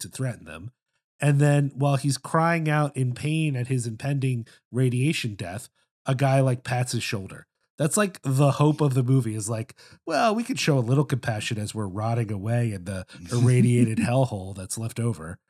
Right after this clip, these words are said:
Speaker 1: We could at least be like, 'Hey, I, I'm here too, buddy. It's okay.'" Like, that's it. That's all we got. That's all you fucking get
Speaker 2: Yeah,
Speaker 1: in the movie.
Speaker 2: that's all you get.
Speaker 1: It's so stark. Evan, Evan, when did you first see this movie? And talk about,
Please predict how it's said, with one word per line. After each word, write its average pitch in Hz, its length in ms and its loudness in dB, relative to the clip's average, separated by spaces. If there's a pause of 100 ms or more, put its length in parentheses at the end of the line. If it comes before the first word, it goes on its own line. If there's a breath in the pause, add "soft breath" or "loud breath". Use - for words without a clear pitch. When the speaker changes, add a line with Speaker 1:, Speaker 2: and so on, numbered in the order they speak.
(200)
Speaker 1:
We 127 80 2
could 120 140 2
at 101 80 -10
least 127 300 0
be 117 120 -2
like, 104 360 -10 (200)
'Hey, 202 200 0
I, 180 220 0
I'm 240 80 2
here 175 180 -2
too, 185 220 0
buddy. 98 280 -6
It's 131 140 -4
okay.'" 101 380 -8 (360 loud breath)
Like, 143 280 2 (180)
that's 208 280 -2
it. 302 200 -4 (120)
That's 208 200 0
all 233 200 4
we 220 100 2
got. 254 340 0
That's 180 160 0
all 233 240 4
you 214 160 0
fucking 202 340 -4
get 220 220 0
Speaker 2:
Yeah, 185 60 -6
Speaker 1:
in 170 140 0
the 185 80 -2
movie. 247 260 2
Speaker 2:
that's 135 40 4
all 113 100 4
you 107 140 -2
get. 120 300 0 (180)
Speaker 1:
It's - 180 -2
so 254 360 -2
stark. - 560 -4
Evan, 180 300 6
Evan, 165 320 0
when 190 160 0
did 311 140 -2
you 226 80 0
first 175 220 -2
see 156 100 0
this 139 160 -2
movie? 117 340 -2
And 117 220 -6
talk 147 240 0
about, 120 320 0